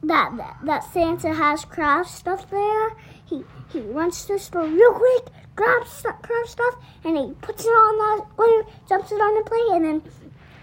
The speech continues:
and then he wraps it up, and then he, um, puts it on my craft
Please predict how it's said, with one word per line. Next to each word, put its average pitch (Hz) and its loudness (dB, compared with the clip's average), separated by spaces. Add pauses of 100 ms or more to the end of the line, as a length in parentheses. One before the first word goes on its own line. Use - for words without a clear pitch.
(140)
and 339 2
then 302 2
he 277 0
wraps 339 0
it 427 0 (120)
up, - -6 (420)
and 302 0
then 427 2 (320)
he, 339 0
um, 254 -4 (460)
puts 415 -4
it 403 -2
on 415 2
my 392 0
craft 415 0